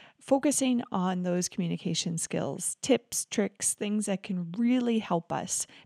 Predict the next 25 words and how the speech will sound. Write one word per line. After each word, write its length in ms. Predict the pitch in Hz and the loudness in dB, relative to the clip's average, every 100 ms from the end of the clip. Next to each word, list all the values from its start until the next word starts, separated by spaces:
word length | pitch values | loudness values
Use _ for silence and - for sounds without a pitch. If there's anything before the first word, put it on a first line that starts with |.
| - | 2
be 140 | 185 | 4
successful 720 | - 170 - 165 - 170 143 - | 4 0 0 0 0 0 -2 -2
in 420 | 180 165 175 180 - _ | -2 -2 -4 -8 -14 _
communication. 680 | - 165 156 233 240 - - _ _ _ _ - | -4 -2 0 0 0 -2 -6 _ _ _ _ -4
So 240 | - 247 226 | 6 6 6
today's 580 | - 262 285 330 - - | 4 2 4 2 0 -4
topic 600 | - 214 - - - - - - - | 0 0 2 -2 -4 -12 -18 -20 -8
is 200 | - 220 | 2 6
actually 260 | 233 233 302 | 6 4 0
gonna 220 | 302 285 | 2 4
be 180 | 233 226 - | 4 2 2
on 380 | 190 185 185 - | 4 2 0 -2
summarizing 960 | - - 208 226 277 302 311 330 359 403 - _ _ _ - _ | -2 4 6 8 6 2 0 -2 -2 -4 -10 _ _ _ -20 _
and 120 | 233 | 2
paraphrasing, 800 | - 262 262 - 185 175 - - - _ _ - - - | 4 4 4 2 0 -2 -4 -6 -10 _ _ -20 -20 -4
and 160 | 214 202 | 2 4
how 220 | 214 277 | 4 2
both 440 | 311 220 208 339 - | 2 4 6 6 2
of 160 | 190 | -2
those 380 | 165 - 190 - | 0 0 -2 -4
can 180 | - 226 | -2 0
actually 400 | 233 - 277 285 | 0 0 0 0
help 380 | 240 202 214 - | 2 2 2 0
us 300 | 190 180 - | 0 2 -2
communicate 800 | - 190 185 190 - 175 170 | -2 2 2 2 0 0 -2